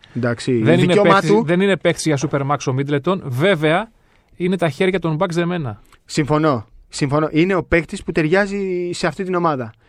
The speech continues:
Speaker 1: σαν δεύτερη επιλογή. Συμφωνούμε. Το έχει αποδείξει. Έτσι. Έχει κερδίσει το δικαίωμα να το ζητάει. Παρ' όλα αυτά, δεν πιστεύω ότι
Speaker 2: Όχι.
Speaker 1: αξίζει αυτά τα χρήματα. Και δεύτερον,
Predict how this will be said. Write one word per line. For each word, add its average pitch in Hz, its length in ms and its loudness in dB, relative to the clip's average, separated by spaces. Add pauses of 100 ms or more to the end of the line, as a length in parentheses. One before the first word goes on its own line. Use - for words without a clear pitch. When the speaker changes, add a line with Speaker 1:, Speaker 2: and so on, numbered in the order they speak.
Speaker 1:
σαν 165 280 -2
δεύτερη 165 260 0
επιλογή. 139 440 0
Συμφωνούμε. 156 520 0 (260)
Το 233 80 2
έχει 233 100 0
αποδείξει. 175 500 0 (180)
Έτσι. 139 340 -2 (280)
Έχει 170 160 0
κερδίσει 170 320 0
το 165 80 0
δικαίωμα 170 300 0
να 160 80 -2
το 147 100 0
ζητάει. 127 480 -2 (280)
Παρ' 135 120 0
όλα 175 80 2
αυτά, 180 180 0
δεν 185 160 2
πιστεύω 190 260 -2
ότι 143 100 4
Speaker 2:
Όχι. 123 80 0
Speaker 1:
αξίζει 117 300 -2
αυτά 117 200 -4
τα 113 80 -2
χρήματα. 117 480 -2 (300)
Και 151 180 0
δεύτερον, 165 560 0